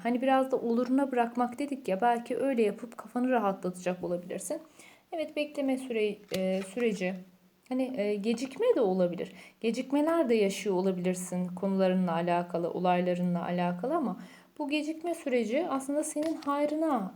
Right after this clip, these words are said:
olarak çıkmış. Yani belki şu anda olsa,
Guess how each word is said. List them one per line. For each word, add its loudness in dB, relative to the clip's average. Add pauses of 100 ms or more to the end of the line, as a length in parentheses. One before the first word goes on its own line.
olarak 2
çıkmış. -14 (680)
Yani 0
belki 4
şu 0
anda 4
olsa, 2